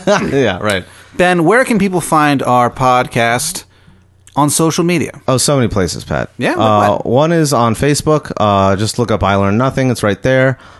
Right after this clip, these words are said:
Speaker 1: Um, check out I Learn No-, at I Learn Nothing, uh, on Twitter, at I Learn Nothing Podcast on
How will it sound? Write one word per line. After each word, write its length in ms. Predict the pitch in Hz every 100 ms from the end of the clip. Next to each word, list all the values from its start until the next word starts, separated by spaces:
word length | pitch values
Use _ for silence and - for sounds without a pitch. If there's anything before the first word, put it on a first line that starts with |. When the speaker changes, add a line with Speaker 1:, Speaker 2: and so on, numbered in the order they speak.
| -
Speaker 1:
Um, 640 | - 107 107 104 101 104 101
check 240 | 156 156
out 140 | 156
I 120 | 127 147
Learn 220 | 143 143
No-, 160 | 143 -
at 220 | 127 -
I 100 | 135
Learn 220 | 135 139
Nothing, 460 | 131 127 131 131 127
uh, 180 | - 98
on 140 | 87 92
Twitter, 480 | - 139 147 147 - - - _ -
at 160 | 107 87
I 120 | 110
Learn 160 | 110
Nothing 260 | 107 98 95
Podcast 600 | - 107 107 127 117 - -
on 480 | 95 92 90 87